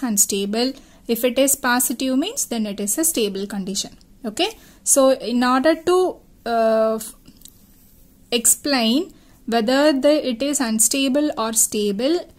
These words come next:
we are in need to find out the metacentric height G M.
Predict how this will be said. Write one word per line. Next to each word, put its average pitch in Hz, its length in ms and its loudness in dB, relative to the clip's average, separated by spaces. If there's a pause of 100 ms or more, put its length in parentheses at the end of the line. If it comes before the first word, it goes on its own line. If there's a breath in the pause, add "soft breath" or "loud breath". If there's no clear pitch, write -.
(280 soft breath)
we 247 180 2
are 269 160 4
in 302 160 2
need 226 220 0
to 294 100 -4
find 214 380 -4
out 359 300 -2 (440)
the 269 120 0
metacentric 208 960 -4
height 254 320 -2
G 196 400 -4
M. 214 480 -4